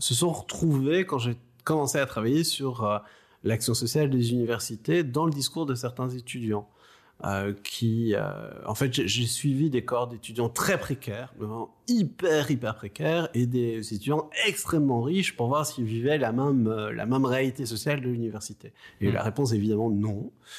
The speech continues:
Speaker 1: Il y a une étanchéité complète entre, entre ces deux mondes. Mais ce qui est intéressant, c'est que dans les étudiants les plus précaires, j'ai vraiment retrouvé, en fait, les mêmes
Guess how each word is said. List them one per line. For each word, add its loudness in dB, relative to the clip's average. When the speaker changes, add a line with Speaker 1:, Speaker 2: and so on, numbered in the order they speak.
Speaker 1:
Il -8
y 0
a -4
une 2
étanchéité 0
complète -2
entre, -6
entre -8
ces -4
deux -4
mondes. -4
Mais 4
ce -2
qui 0
est 4
intéressant, 0
c'est -2
que -6
dans 2
les 0
étudiants 0
les 2
plus -10
précaires, -2
j'ai 4
vraiment 2
retrouvé, 0
en 2
fait, -8
les 4
mêmes 4